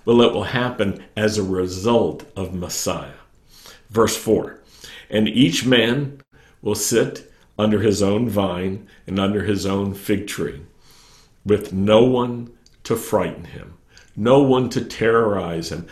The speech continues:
no one who would attempt to strip his human dignity and his rights, for the mouth of the Lord of hosts has spake, spoken."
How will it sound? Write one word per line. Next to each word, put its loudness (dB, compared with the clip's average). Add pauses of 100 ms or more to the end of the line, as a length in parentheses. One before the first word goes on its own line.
(240)
no 6
one 6 (200)
who 6
would 6
attempt 0 (280)
to -2
strip -2
his 0
human 2
dignity 2
and -2
his -2
rights, 0 (220)
for 4
the 6
mouth 2
of 4
the 2
Lord 4
of 0
hosts 0 (180)
has -4
spake, -4
spoken." -4